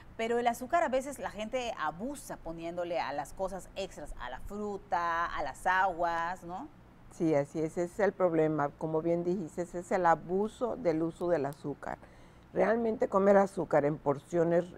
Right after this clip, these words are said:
Speaker 2: eh, pequeñas en el día no es tan perjudicial para nuestra salud. El exceso en el uso de los azúcares sí lo es.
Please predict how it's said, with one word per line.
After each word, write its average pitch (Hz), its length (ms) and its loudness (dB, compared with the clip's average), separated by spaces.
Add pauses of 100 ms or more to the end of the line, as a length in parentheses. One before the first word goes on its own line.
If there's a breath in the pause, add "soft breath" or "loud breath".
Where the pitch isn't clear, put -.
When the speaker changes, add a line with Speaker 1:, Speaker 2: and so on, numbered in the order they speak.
Speaker 2:
eh, 151 200 0 (180)
pequeñas 165 680 2
en 160 140 -2
el 139 220 -2
día 185 280 2 (580 loud breath)
no 202 280 4
es 190 360 2
tan 165 640 0
perjudicial 165 680 4
para 175 220 4
nuestra 170 320 -2
salud. 190 320 0 (100)
El 180 200 0
exceso 208 580 -2
en 226 100 -2
el 160 140 2
uso 156 220 -4
de 151 60 2
los 147 180 -2
azúcares 151 560 -2
sí 165 160 -4
lo 156 180 2
es. 165 220 2